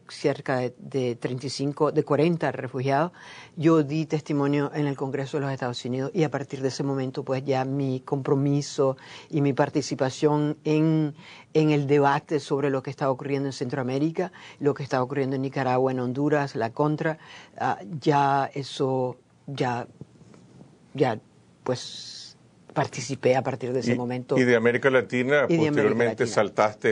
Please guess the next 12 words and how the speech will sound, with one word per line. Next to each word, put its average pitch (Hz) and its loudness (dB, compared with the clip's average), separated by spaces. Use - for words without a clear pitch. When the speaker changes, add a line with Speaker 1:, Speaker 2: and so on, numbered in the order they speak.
Speaker 2:
a 98 4
Afganistán, 107 0
Bosnia, 113 2
Palestina, 117 0
temas 110 4
relacionados 104 0
con 107 -2
derechos 98 -2
civiles, 110 0
con 95 0
derechos 95 0
políticos. 101 -2